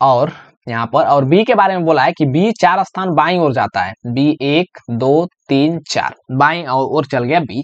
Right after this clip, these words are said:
चार स्थान। ठीक है, तो बोला है और वे दोनों छोर पर पहुंच जाते हैं, लास्ट पोजीशन पर ये दोनों जो है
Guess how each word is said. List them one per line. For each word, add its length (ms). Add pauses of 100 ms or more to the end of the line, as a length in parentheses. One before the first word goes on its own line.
चार 220
स्थान। 220
ठीक 140
है, 80 (760)
तो 60
बोला 200
है 140
और 220
वे 180
दोनों 360
छोर 340
पर 120
पहुंच 180
जाते 240
हैं, 80
लास्ट 360
पोजीशन 340
पर 100
ये 80
दोनों 220
जो 100
है 60